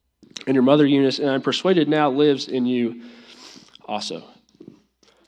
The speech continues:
There's three people that have influenced Timothy's life. The first one is his grandmother. Um, I wanna say this to the grandparents. God is not done using your life. Don't coast.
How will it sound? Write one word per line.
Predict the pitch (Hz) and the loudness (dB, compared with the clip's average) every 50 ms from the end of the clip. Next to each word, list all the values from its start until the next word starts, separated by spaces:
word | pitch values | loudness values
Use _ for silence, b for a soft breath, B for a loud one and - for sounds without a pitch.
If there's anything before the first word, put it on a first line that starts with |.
| _ _ _ _ | _ _ _ _
There's | 170 170 170 | -2 -2 0
three | - 254 262 262 233 | 0 2 2 2 4
people | 208 214 214 208 208 185 | 4 2 0 2 2 2
that | 170 170 | 2 2
have | 156 135 | 2 2
influenced | 139 180 185 175 - 170 151 - - - | -2 -4 -4 -2 -2 -2 -2 -2 -4 -6
Timothy's | - 170 160 147 - 127 117 156 | -6 -6 -4 -4 -6 -6 -4 -2
life. | 156 151 143 139 - | 0 0 0 0 -4
The | 151 | -8
first | - - 196 196 - - | -4 -4 -4 -2 -2 -2
one | 190 | -2
is | 170 | -2
his | 151 131 123 | -2 -4 -4
grandmother. | 135 147 156 165 160 143 120 110 107 113 123 - B B B B B B B B B _ | -2 -2 0 0 0 0 -2 -2 -4 -6 -8 -8 B B B B B B B B B _
Um, | 143 147 143 139 139 - - - - _ _ | -2 -2 -2 -2 -4 -6 -10 -20 -20 _ _
I | 185 | 0
wanna | 196 190 | 2 2
say | - - 220 208 | 4 4 4 4
this | 202 208 208 | 4 4 0
to | 180 | -4
the | 156 | -4
grandparents. | 147 170 170 170 160 170 143 123 120 127 - - b b b b b b - | 0 2 2 2 0 -2 -4 -6 -6 -6 -8 -10 b b b b b b 0
God | 165 165 185 | 2 2 2
is | 208 190 214 | 2 0 0
not | 208 175 156 | 0 0 0
done | 156 175 170 151 | 0 0 0 0
using | 151 170 165 156 143 | 0 -2 -2 -4 -4
your | 139 131 127 | -4 -4 -4
life. | 123 107 90 82 - - - _ _ _ _ _ _ _ _ _ _ _ _ _ _ _ _ 139 | -4 -4 -6 -8 -12 -20 -20 _ _ _ _ _ _ _ _ _ _ _ _ _ _ _ _ -2
Don't | 139 160 196 196 - | 2 2 2 2 2
coast. | - 202 202 175 110 - - - - - - | 2 2 4 4 2 -2 -8 -14 -14 -16 -18